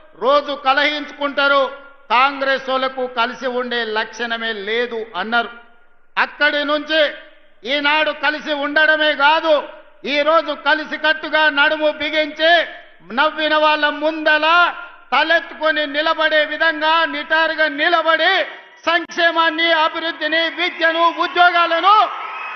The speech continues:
తెలంగాణ రాష్ట్రంలో అమలు చేసి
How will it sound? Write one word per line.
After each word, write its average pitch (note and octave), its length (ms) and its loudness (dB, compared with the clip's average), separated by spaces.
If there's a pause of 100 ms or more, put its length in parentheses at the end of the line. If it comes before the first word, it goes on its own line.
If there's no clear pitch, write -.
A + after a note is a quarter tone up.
(1120)
తెలంగాణ C#4+ 640 -2 (180)
రాష్ట్రంలో D4+ 840 0
అమలు D4 560 -2
చేసి E4+ 520 0